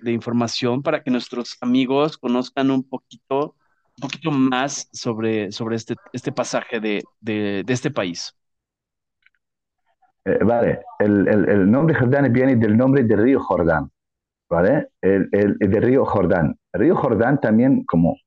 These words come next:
Speaker 2: eh, mucha gente lo, lo conoce, el río Jordán es el lugar del bautismo de Cristo,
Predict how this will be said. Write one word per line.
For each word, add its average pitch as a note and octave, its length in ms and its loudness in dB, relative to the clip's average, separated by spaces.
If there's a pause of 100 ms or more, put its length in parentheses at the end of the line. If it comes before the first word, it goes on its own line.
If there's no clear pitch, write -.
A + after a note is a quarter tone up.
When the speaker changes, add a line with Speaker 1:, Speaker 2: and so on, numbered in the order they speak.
(160)
Speaker 2:
eh, E2+ 160 0
mucha A2 280 2
gente C3+ 360 0
lo, - 260 0
lo - 240 0 (120)
conoce, A#2 340 0
el - 60 0
río A2+ 180 2
Jordán A2 400 0
es G#2+ 120 -2
el A2 60 0
lugar A#2 420 2 (760)
del G2+ 320 0
bautismo B2 500 2
de A#2 100 2
Cristo, A#2 480 -2